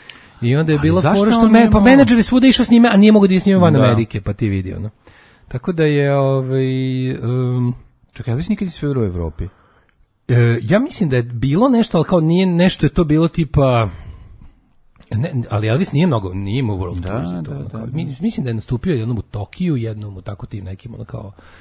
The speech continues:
Speaker 1: ja mislim, ali, um, treba proveriti, ali nije imao, znaš, mnogo je, mnogo je, mnogo, mnogo više.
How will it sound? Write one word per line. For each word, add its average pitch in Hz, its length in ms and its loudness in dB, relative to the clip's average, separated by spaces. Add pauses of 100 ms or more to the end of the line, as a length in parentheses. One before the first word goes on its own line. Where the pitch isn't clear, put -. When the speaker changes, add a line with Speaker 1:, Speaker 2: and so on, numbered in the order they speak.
(180)
Speaker 1:
ja 117 200 0
mislim, 95 480 -6
ali, 107 360 -4
um, 110 180 -6
treba 143 220 -4
proveriti, 131 420 -2
ali 143 80 -2
nije 156 180 0
imao, 175 260 2
znaš, 113 300 -4 (220)
mnogo 123 280 2
je, 147 60 6
mnogo 151 480 2
je, 156 60 4
mnogo, 156 480 -2
mnogo 143 240 -4
više. 107 300 -8